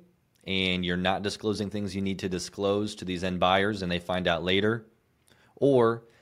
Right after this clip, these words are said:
you're getting properties with sellers under contract and you're backing out because you couldn't find somebody to purchase it, if you're doing these types of things in wholesaling, then you're not gonna last very long, because real estate is a very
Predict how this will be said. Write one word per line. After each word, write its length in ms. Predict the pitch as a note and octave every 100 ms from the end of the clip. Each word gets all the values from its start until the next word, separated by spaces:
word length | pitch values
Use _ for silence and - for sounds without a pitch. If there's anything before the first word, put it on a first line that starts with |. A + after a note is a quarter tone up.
| _
you're 140 | - G#2+
getting 180 | G#2 G2+
properties 540 | A2 G#2 A2+ G2+ F2+
with 100 | F2+
sellers 680 | - A#2+ C3 A2+ F2+ E2+ -
under 160 | F#2 F2
contract 720 | F#2+ F2 E2+ F2 E2+ E2+ F2
and 80 |
you're 100 | F2
backing 440 | E2+ F#2 F#2 F#2+ F2+
out 280 | F2 F2+ F2
because 300 | F2+ E2+ F2
you 60 |
couldn't 260 | - F#2+ D2
find 260 | F#2+ F#2
somebody 240 | - F#2 F2
to 80 | E2
purchase 460 | - F2 E2+ -
it, 200 | F2 - - - _
if 140 | - F#2
you're 160 | B2
doing 440 | A#2+ G#2 A#2 C3+ B2+
these 180 | A#2+ -
types 260 | A#2 -
of 100 | G2
things 220 | G#2+ G2+
in 80 | F2+
wholesaling, 680 | C3 D#3 - G2+ F#2+ F#2+ F#2+ - - _ _ -
then 420 | G#2+ G#2 G2 F#2+ -
you're 120 | A#2
not 200 | C3+ B2+
gonna 160 | A#2
last 340 | G2+ G2+ G2 -
very 240 | F#2 F2
long, 340 | E2+ D#2+ F2 - _ _ _ _
because 280 | - F2+ F2
real 160 | G2 G#2+
estate 260 | - G2+
is 140 | F#2 E2+
a 40 |
very 540 | D#2+ F#2+ G2 F#2+ F#2